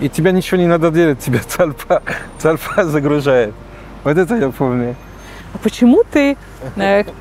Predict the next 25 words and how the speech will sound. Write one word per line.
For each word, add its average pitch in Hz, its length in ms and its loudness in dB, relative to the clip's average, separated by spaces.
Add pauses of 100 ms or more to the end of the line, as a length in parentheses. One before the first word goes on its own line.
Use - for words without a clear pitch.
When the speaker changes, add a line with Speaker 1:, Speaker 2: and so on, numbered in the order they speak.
Speaker 2:
так 247 160 0
хотел 262 380 0
приехать 247 420 -2
в - 40 -8
Россию? 175 580 -4
Ты 190 60 -4
Speaker 1:
А - 20 -6
Speaker 2:
сказал, 127 200 0
Speaker 1:
я, - 60 -4
Speaker 2:
что - 120 -12
всегда - 420 0
Speaker 1:
а 127 40 2
я 180 120 -2
Speaker 2:
хотел. 170 220 -2
Speaker 1:
хотел. 190 260 -2 (140)
Я 110 240 0
хотел, 156 440 -2
потому 127 400 -2
что - 360 0 (680)
я 127 480 2 (720)
в, 107 280 -4
в 104 40 -6
детстве 127 480 0
занимался 123 600 0
гимнастикой, 123 680 0